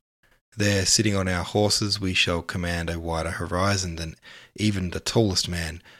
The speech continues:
would have, would have standing on his own legs, and in this way get a better idea of the district in which ten of the most impressionable years of my life,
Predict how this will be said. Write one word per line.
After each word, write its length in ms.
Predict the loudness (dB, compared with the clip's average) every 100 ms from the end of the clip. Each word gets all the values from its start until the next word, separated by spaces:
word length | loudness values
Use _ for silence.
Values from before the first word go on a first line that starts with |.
| _ _ _ _
would 120 | -8
have, 120 | -4 -4 -4 _
would 120 | -6
have 360 | 0 0 0 -6
standing 400 | -4 -4 -4 -8
on 80 | -8
his 120 | -8
own 180 | -8 -6
legs, 360 | -6 -8 -12 _ _ _ _
and 200 | -4 2
in 240 | 6 6 4
this 260 | 4 2
way 420 | 0 0 2 0 -4 -14 -20 -20
get 140 | -4 -2
a 40 |
better 240 | 0 0 0
idea 400 | -2 4 4 4
of 120 | 2
the 100 | -8
district 640 | -2 -2 -2 -6 -8 -10
in 140 | -8 -8
which 240 | -8 -8
ten 440 | -4 -4 -4 -6
of 120 | -8 -8
the 80 |
most 280 | -6 -6 -6
impressionable 1000 | -6 -10 _ _ _ -2 0 0 -2 -8
years 280 | -6 -4 -4
of 60 | -6
my 180 | -6
life, 440 | -4 0 0 -2